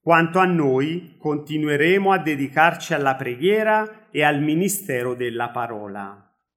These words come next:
Questa proposta piacque a tutta la moltitudine, ed elessero Stefano, uomo pieno di fede e di Spirito Santo, Filippo,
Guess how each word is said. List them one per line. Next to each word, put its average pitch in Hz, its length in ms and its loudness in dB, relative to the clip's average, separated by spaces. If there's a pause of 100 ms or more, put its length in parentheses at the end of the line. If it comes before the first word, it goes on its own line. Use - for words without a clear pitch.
(580)
Questa 247 380 0
proposta 151 960 -2
piacque 190 500 0
a - 220 0
tutta 208 360 -4
la 127 120 0
moltitudine, 120 1200 -10 (320)
ed 202 180 0
elessero 190 580 2
Stefano, 196 1160 -2
uomo 139 400 0
pieno 143 280 0
di 127 140 -6
fede 139 360 -2
e 127 40 -4
di 120 120 -10
Spirito 123 520 -10
Santo, 131 1000 -8 (100)
Filippo, 170 1000 -2